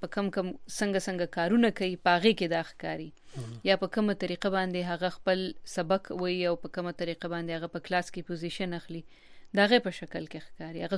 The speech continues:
Speaker 1: څومره هوښیار دی، څومره ذهین دی، ذهن یې څومره تیز دی.
Speaker 2: مهم.
Speaker 1: په دې کې ښکاري.
Speaker 2: او دا، دا خبرې
Speaker 1: مهم.
Speaker 2: زموږ په ټولنه کې په کار
Speaker 1: مهم.
Speaker 2: ده چې راشي. اوس به راغلي به مې تعلیم سره، چونکې دا خبره ټوله تړلې شوې چې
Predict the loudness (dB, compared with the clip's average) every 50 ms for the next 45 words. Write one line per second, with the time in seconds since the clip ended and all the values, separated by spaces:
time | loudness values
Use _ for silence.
0 | -2 0 0 2 2 2 0 -2 -2 2 6 6 6 6 6 2 -2 -4 -6 -2
1 | -2 -2 -2 0 -2 -2 0 -2 -2 -2 -2 -4 -6 -6 -8 -8 -4 -2 -2 0
2 | 0 -2 -4 -4 -6 -6 -4 -4 -4 -6 -2 0 0 0 0 -2 -6 -8 -8 -8
3 | -10 -16 -10 -8 -6 -6 -6 -8 -10 -12 -12 -12 -14 -8 2 2 4 6 6 4
4 | 4 2 -6 -8 -8 -8 -6 -6 -6 -6 -8 -10 -4 2 2 8 10 10 10 10
5 | 8 2 -2 2 2 2 4 4 4 4 6 4 4 4 4 2 2 2 2 2
6 | 4 4 2 2 2 0 0 0 0 0 2 2 2 2 2 0 -2 -2 -2 -2
7 | 0 0 0 0 -2 -2 -4 -4 -2 2 2 2 2 2 -4 -4 -4 -2 -2 -2
8 | -2 -4 -4 -6 -4 -4 -2 -2 0 2 2 2 0 -2 -2 -2 -6 -4 -4 -2
9 | 0 0 -2 0 0 0 2 2 0 -2 -2 -2 -2 -2 -2 -6 -10 -8 -2 0
10 | 0 0 0 0 0 0 0 2 0 0 0 0 0 -2 -2 -2 -2 -4 -4 -2
11 | 0 0 0 0 -2